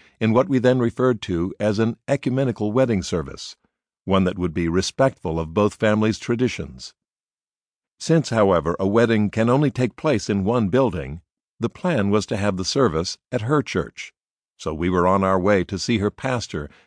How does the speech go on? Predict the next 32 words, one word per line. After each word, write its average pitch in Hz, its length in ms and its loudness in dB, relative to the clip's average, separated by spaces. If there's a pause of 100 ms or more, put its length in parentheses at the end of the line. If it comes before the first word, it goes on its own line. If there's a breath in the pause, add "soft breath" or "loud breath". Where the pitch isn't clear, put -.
to 127 100 2
discuss 143 420 0
the - 140 -4
big 104 300 0
day. 80 420 -2 (1200)
Originally, 117 600 2
we 107 160 2
were 104 120 2
scheduled 98 560 0 (200)
to 120 100 -2
have 123 180 2
only 151 280 0
a 123 40 2
brief 113 380 2
meeting 113 300 2
with 78 160 -4
him, 67 260 -14 (300)
fifteen 110 440 0
minutes 123 300 0
or 80 80 -6
so, 71 400 -8 (380)
in 107 120 2
order 110 240 4
to 101 140 -2
get 104 220 2
his 95 160 -2
permission 104 480 0
to 110 100 -4
celebrate 117 480 0
the 123 80 -4
marriage 120 400 0
there. 71 380 -10